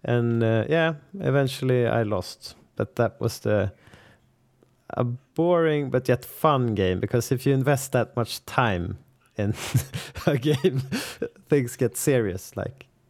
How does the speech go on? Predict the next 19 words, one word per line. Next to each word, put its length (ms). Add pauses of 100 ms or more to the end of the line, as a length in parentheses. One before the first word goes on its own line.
(380)
a-, 180
and 140
everybody 520
knows 420
what's 480 (400)
exactly 640
needs 320
to 120
happen. 380 (840)
Uh, 200 (100)
he 240
needed 340
to 100
mill 360
my 600
Time 280
Twister 420
also, 400 (680)
uh, 520